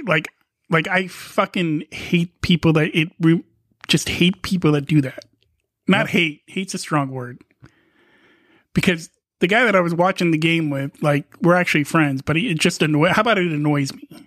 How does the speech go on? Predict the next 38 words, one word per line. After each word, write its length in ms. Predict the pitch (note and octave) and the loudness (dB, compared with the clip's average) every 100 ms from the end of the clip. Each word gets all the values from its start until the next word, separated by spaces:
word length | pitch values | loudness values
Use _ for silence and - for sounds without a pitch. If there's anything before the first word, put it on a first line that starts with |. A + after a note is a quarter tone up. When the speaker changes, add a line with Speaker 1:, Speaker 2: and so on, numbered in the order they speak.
| _ | _
Speaker 2:
Yeah, 220 | C3 C#3 | -4 -2
it 140 | A#2 A#2 | -4 -8
annoys 440 | G#2+ G#2 C3 B2+ | -8 -6 -6 -6
you. 180 | F#2 F2 _ _ _ - | -10 -12 _ _ _ 2
Speaker 1:
Like, 240 | D#3+ C#3+ - _ - | 2 2 -8 _ -6
Speaker 2:
There's, 280 | C#3 D3+ | -4 -4
there's, 320 | - G3 G3 - | -2 -4 -4 -6
there's 300 | F3+ G3+ C3 | -6 -4 -6
a 40 | |
kind 220 | - E3 | -6 -4
of 80 | G#2+ | -4
a 20 | |
wide 300 | G#2+ A2+ A#2 | -2 -2 -2
gap 260 | A2+ A2 G2+ | -2 -4 -4
between 300 | - - A2 | -10 -10 -10
annoyance 460 | F#2+ G#2 G#2+ G2+ - | -8 -8 -8 -8 -10
and 80 | F#2 | -12
hate. 240 | G#2 F#2 | -12 -2
Speaker 1:
Yeah. 340 | F3 G3+ D#3+ B2+ _ _ _ _ | 2 2 0 -8 _ _ _ _
Yeah. 260 | E3+ D3 C3+ - - - | -2 -2 -4 -8 -4 -2
<laughs> 580 | F#3 A#3 F#3 F3+ C#3+ D3+ - - - - - - | 0 0 0 -2 -4 -8 -14 -20 -20 -20 -20 -4
But 140 | G3 G#3 | 0 0
it, 240 | A#3+ A#3+ | -2 -2
the, 100 | B3+ | 0
what 220 | A3+ C4 | 2 2
makes 240 | C#4 D#4 D#4 | 2 0 -2
it 140 | A3+ | 0
worse 500 | G3 G#3 B3+ D4 - - | 4 4 2 -2 -6 -10
is 140 | F3+ | -6
when 140 | F#3+ | -6
somebody 380 | F3+ A3 A3 A#3+ | -2 0 2 0
thinks 340 | F#3+ B3 G#3+ - | 0 -2 -2 -6
they 160 | G#3 | -2
know 100 | G3 | 2
what 180 | G3 G3+ | 4 4
they're 100 | F3 | 0
talking 340 | - E3 - G#3 | 0 -2 -2 -2
about 380 | A3+ A#3 B3 | 0 0 -2